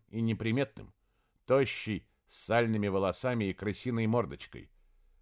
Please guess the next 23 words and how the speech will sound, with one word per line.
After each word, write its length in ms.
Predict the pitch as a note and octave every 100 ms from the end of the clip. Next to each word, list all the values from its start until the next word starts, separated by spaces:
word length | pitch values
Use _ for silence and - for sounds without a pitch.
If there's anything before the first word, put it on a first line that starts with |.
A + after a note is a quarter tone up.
| -
Но 180 | G#2 D3+
оказался 640 | F#3 G3+ F#3 F#3 F3+ -
не 120 | F#3+ F#3+
таким 400 | G3 F3+ G3 F#3+
слабаком, 600 | - F3+ F3+ F3+ D#3+ D#3
как 200 | D3 -
Сампа 600 | - B2+ C#3+ C3+ B2 - _ _
или 240 | - F2 F#2
Щекастый. 760 | - C3+ A#2+ D#2+ - - - - _ _ _ _ _ _ _ _
«Плохо 460 | B2+ F3+ A3+ - E3+
работать 540 | D#3 C#3 E3+ D3 A2+
в 60 | B2
одиночестве», — 760 | B2 B2+ D3 - - E2 C2+ _ -
решил 400 | F#2+ F2+ - F#2
Беро. 320 | F2+ E2+ C#2 _ _ _ _ _ _
«Судьба, 720 | - E3 D3 C3+ E3+ D3+ - - _ _ _ -
она 300 | E3+ G3+ E3+
как 220 | D3+ -
встреча 500 | - C3+ D#3 - B2
с 100 | -
тигром 460 | D#3+ F3 C3 B2
на 100 | A#2
дороге. 500 | A2 A#2 D3 G2+ C#2